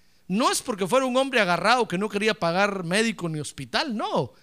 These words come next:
sino que le creía a Jesús y lo fue a buscar en esta oportunidad. Y entonces Jesús le dijo, verso trece: "Vete, y así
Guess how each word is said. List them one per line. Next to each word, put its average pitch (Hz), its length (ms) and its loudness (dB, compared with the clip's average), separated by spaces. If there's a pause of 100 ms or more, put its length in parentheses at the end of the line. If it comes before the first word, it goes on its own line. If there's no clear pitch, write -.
(280)
sino 214 280 -4
que 196 160 -2
le 190 200 -4
creía 254 340 0
a - 20 -4
Jesús 349 480 -4
y - 20 2
lo 175 100 2
fue 254 140 0
a - 20 0
buscar 285 360 -2
en 269 80 -2
esta 285 180 -2
oportunidad. 202 640 0
Y - 20 0
entonces 349 460 0
Jesús 285 320 2
le 339 100 2
dijo, 370 300 4
verso 294 320 0
trece: 339 500 0 (880)
"Vete, 285 680 4 (1160)
y 254 200 6
así - 340 10